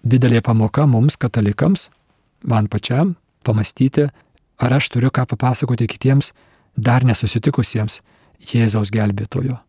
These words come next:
Vėlgi tas pasakojimas kitiems neturi būti įkyrus, e, bet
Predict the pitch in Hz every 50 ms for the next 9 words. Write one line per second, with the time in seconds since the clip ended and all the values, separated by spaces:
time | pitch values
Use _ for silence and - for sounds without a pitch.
0 | _ _ _ _ _ _ _ _ _ - 135 139 139 135 - - 110 - - 117
1 | 117 - - - 120 113 113 113 - - - - - 123 - - 120 120 120 117
2 | - 131 113 - 151 156 135 120 117 - - 104 98 - 107 104 113 131 131 -
3 | - - - _ _ _ _ _ _ _ _ _ _ _ _ _ _ _ _ -
4 | - 113 110 101 95 117 113 110 - - -